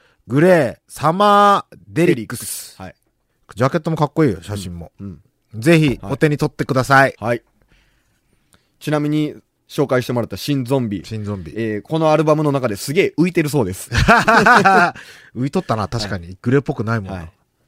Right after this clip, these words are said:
Speaker 1: このままエンディングか。
Speaker 2: はい。
Speaker 1: 大喜利は終わったのでもうないですね。
Speaker 2: ないですね。
Speaker 1: じゃあ、お知らせがあります。
Speaker 2: はい。
Speaker 1: 七月二十九日土曜日、
Speaker 2: うん。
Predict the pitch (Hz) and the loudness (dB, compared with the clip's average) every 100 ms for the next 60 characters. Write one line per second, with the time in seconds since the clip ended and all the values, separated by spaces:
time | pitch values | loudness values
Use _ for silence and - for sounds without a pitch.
0 | _ _ _ _ _ _ - 131 143 135 | _ _ _ _ _ _ -8 -2 0 2
1 | 131 131 123 110 - - 104 _ _ _ | 2 0 -2 -6 -8 -6 -8 _ _ _
2 | _ _ _ _ 151 165 175 190 185 170 | _ _ _ _ 2 4 8 8 10 8
3 | 180 180 180 156 131 127 127 139 110 101 | 6 4 0 2 2 2 4 2 2 -4
4 | 104 113 98 - 85 82 _ 107 107 110 | -4 -4 -6 -12 -16 -16 _ -8 -4 -2
5 | 156 180 185 185 175 170 160 160 156 156 | 2 2 4 4 4 4 4 4 4 2
6 | 135 - - _ _ _ _ _ _ _ | 0 -6 -20 _ _ _ _ _ _ _
7 | _ - - 226 247 - 240 233 - 160 | _ -12 -2 4 4 4 2 2 2 0
8 | 208 214 165 - 170 175 139 123 101 _ | 2 4 4 2 -2 -2 -2 -6 -6 _
9 | _ 95 151 185 240 190 113 - 107 110 | _ 2 8 10 10 8 2 -8 -16 -16